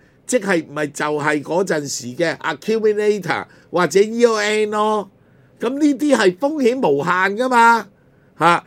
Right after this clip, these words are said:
噉你一心以為，啊，啊，一百萬、五百萬存入去定期，啊，喂，有，有廿厘息賺喎，噉咪唔好咩？邊有咁大隻蛤乸隨街跳啊？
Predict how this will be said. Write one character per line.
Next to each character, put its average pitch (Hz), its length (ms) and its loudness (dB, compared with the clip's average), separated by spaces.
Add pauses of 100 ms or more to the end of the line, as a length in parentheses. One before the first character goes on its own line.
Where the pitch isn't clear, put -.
(180)
噉 277 240 2
你 220 180 2 (160)
一 285 60 4
心 277 380 -2
以 214 200 -4
為， 170 280 0 (180)
啊， 202 300 0 (180)
啊， 196 240 2
一 226 140 4
百 214 160 0
萬、 190 340 0
五 214 60 -8
百 214 160 4
萬 180 240 -2 (240)
存 165 320 -4
入 180 200 0
去 208 80 6
定 165 220 -2
期， 127 320 -4 (280)
啊， 151 280 0 (140)
喂， 175 180 0
有， 139 220 -2 (100)
有 156 320 -2 (200)
廿 139 240 -2
厘 127 120 -4
息 220 140 -4
賺 151 320 -4
喎， 156 320 -2 (220)
噉 190 120 -6
咪 226 160 -2
唔 127 140 -8
好 160 180 4
咩？ 208 260 0 (1200)
邊 190 400 2
有 147 240 0
咁 147 220 -8
大 127 160 -6
隻 131 160 -6
蛤 135 200 -8
乸 135 160 -6
隨 117 200 -8
街 143 180 -6
跳 127 240 -8
啊？ 135 260 -4